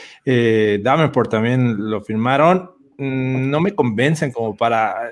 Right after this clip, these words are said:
seguir manteniendo esta línea ofensiva, sobre todo el lado izquierdo, que es donde An-, Anthony Castonzo fue el que, este, se retiró. Así es que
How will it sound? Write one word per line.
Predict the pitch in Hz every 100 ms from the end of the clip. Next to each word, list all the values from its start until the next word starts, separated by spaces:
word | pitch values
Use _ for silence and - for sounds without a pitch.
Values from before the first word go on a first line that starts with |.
| -
seguir | - 123 120 135
manteniendo | 151 131 120 131 135
esta | 143 139
línea | 135 143
ofensiva, | 135 120 151
sobre | 143 127
todo | 156 165
el |
lado | 160 160
izquierdo, | 131 - 151 143 -
que | 131
es |
donde | 135 127 107 101
An-, | 104 113
Anthony | 151 127 135 117
Castonzo | 95 98 - 123 123 110
fue | - 113
el | 107
que, | 113 107 -
este, | 107 107 - - 104 92
se | 104
retiró. | 101 98 104 104 - _ - - - -
Así | 123
es | 143
que | 143 175 175